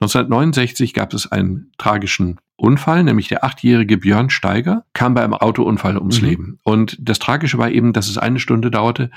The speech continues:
Speaker 1: neunzehnhundertneunundsechzig. Wir sind jetzt nicht mehr neunzehnhunderteinundsechzig, sondern immerhin schon neunundsechzig. Es dauerte eine Stunde, bis nach dem Unfall ein Arzt vor Ort war. Und dann haben seine Eltern die Björn Steiger Stiftung ins Leben gerufen, die also bis in die heutige Zeit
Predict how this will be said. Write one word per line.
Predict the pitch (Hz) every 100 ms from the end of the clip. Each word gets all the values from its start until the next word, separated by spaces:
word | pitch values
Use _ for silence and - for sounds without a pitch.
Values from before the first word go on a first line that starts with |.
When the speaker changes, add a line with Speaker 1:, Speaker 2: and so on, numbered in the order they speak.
| -
Speaker 1:
neunzehnhundertneunundsechzig. | 113 107 107 120 139 147 117 131 - - - - -
Wir | 104
sind | 117 127
jetzt | 95 -
nicht | 208 -
mehr | 95 92 _ _ _ -
neunzehnhunderteinundsechzig, | 104 104 135 143 98 95 - -
sondern | 101 98
immerhin | 101 107
schon | 104
neunundsechzig. | 104 120 98 92 90 135 139 - - - - - - - _ -
Es |
dauerte | - 123 156 135
eine | 123 135
Stunde, | 127 120 131
bis | 123 123 -
nach | 113 110
dem | 110 107
Unfall | 110 - 104
ein | 107 98
Arzt | 95 95 -
vor | -
Ort | - -
war. | - 92 _
Und | - 107
dann | 123 135
haben | 151 135
seine | 117 107 -
Eltern | 117 139 160 147
die | 113 104 104 -
Björn | 98 98
Steiger | - 101 135 151
Stiftung | - 143 143 131
ins | 127
Leben | 127 135
gerufen, | 123 123 139 139 123
die | 123 -
also | 107 110 107 - _
bis | 98 139
in | -
die | 120
heutige | 110 120 - - 107 98
Zeit | - - 98 156 -